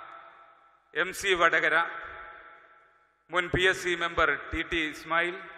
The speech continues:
മുസ്ലിം യൂത്ത് ലീഗിൻ്റെ അഖിലേന്ത്യാ ജനറൽ സെക്രട്ടറി സി കെ സുബൈർ അടക്കമുള്ള ജൂറി അംഗങ്ങൾ തെരഞ്ഞെടുക്ക-, തെരഞ്ഞെടുക്കപ്പെട്ടിട്ടുള്ളത് ഇവിടെ സന്നിഹിതനായിട്ടുള്ള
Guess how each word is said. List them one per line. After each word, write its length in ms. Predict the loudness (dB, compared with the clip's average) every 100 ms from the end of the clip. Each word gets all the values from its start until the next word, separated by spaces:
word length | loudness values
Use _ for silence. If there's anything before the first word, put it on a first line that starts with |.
| -20 -20 -20 -20 _ _ _ _ _ _ _ _ _ -14
മുസ്ലിം 300 | -2 2 4 4
യൂത്ത് 240 | 4 4 2
ലീഗിൻ്റെ 400 | 2 0 2 2 0 -4 -12 -18 -20 -20 -20 -20 _ _ _ _ _ _ -2
അഖിലേന്ത്യാ 580 | 0 4 4 4 2 2 2 0 -8 -4
ജനറൽ 240 | 0 0 0 -2
സെക്രട്ടറി 420 | 0 0 -2 -6 -8 -12
സി 160 | -8 -6 -2
കെ 100 | -4 -4
സുബൈർ 420 | -8 -2 -2 -2 -4 -6
അടക്കമുള്ള 520 | -6 -6 -6 -8 -4 -4 -4 -8 -20 -20 -20 -20 -20 _ _ _ -4
ജൂറി 300 | 2 4 4 4
അംഗങ്ങൾ 320 | 2 -2 -2 0
തെരഞ്ഞെടുക്ക-, 560 | 0 2 0 -2 -8 -14 -18 -20 -20 -20 -2
തെരഞ്ഞെടുക്കപ്പെട്ടിട്ടുള്ളത് 1080 | 0 2 2 2 0 -2 -4 -4 -4 -6 -10 -14 -20 -20 -20 -20 -20 _ _ _ -2
ഇവിടെ 220 | 4 6 6 4
സന്നിഹിതനായിട്ടുള്ള 800 | 2 2 2 4 4 4 0 0